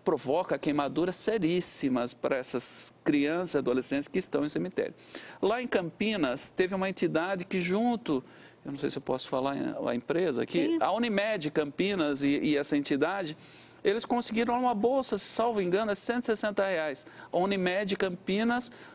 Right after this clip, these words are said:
Speaker 1: custeava a bolsa desses crianças e adolescentes que
Speaker 2: Tirou
Speaker 1: estavam
Speaker 2: do cemitério, de
Speaker 1: Tirou do
Speaker 2: túmulo.
Speaker 1: cemitério, a entidade deu assistência social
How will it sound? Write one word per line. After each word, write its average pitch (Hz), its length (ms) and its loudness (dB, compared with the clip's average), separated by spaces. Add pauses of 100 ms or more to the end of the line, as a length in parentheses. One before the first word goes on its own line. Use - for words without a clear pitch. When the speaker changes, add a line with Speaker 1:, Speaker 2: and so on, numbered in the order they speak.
(360)
Speaker 1:
custeava 214 720 0
a 156 40 0
bolsa 170 540 2
desses 185 760 0
crianças 196 320 2
e 208 40 2
adolescentes 160 420 0
que 208 100 0
Speaker 2:
Tirou 190 200 0
Speaker 1:
estavam 196 240 0
Speaker 2:
do 220 60 -2
cemitério, 226 920 0
de 196 120 -2
Speaker 1:
Tirou 185 420 4
do 226 60 -4
Speaker 2:
túmulo. 240 40 0
Speaker 1:
cemitério, 180 760 2
a 180 120 2
entidade 175 720 0 (260)
deu 180 380 2
assistência 147 480 0
social 202 540 0